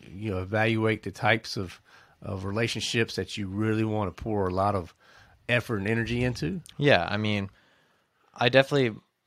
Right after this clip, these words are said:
Speaker 2: as far as friendships go, I definitely don't wanna hang around people that I know will just kind of drag me into a lifestyle that I don't wanna be a part of.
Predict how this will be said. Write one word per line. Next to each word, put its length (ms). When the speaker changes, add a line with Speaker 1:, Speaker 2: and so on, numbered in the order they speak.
Speaker 2:
as 160
far 220
as 100
friendships 560
go, 160
I 140
definitely 300
don't 220
wanna 360
hang 260
around 300
people 280
that 140
I 140
know 360
will 180
just 220
kind 200
of 120
drag 320
me 180
into 360
a 40
lifestyle 600
that 140
I 140
don't 140
wanna 200
be 140
a 40
part 280
of. 180